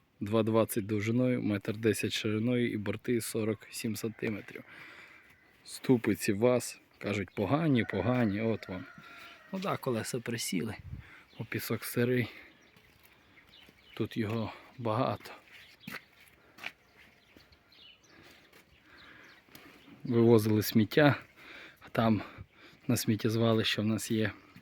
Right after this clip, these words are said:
там копали якраз, е, хоронили, скажімо так, те сміття, щоб воно не розліталося, і копали пісок. Ось то ми попросили, нам екскаватор вкинув.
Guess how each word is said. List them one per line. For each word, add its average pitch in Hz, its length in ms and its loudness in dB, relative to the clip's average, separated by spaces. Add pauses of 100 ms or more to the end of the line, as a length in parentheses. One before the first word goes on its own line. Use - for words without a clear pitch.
(600)
там 104 200 -2
копали 98 420 -2
якраз, 95 520 -4
е, 95 760 -6 (400)
хоронили, 123 680 4
скажімо 92 380 -8
так, 95 120 -8
те - 140 -8
сміття, - 520 -6 (640)
щоб 117 180 0
воно 117 140 4
не 120 120 2
розліталося, 107 640 -2
і 175 80 -2
копали 110 540 -2
пісок. - 580 -10 (600)
Ось - 200 -4
то 101 160 -6
ми 104 140 -2
попросили, 98 560 -6
нам 104 220 -2
екскаватор 98 560 -8
вкинув. 139 480 -2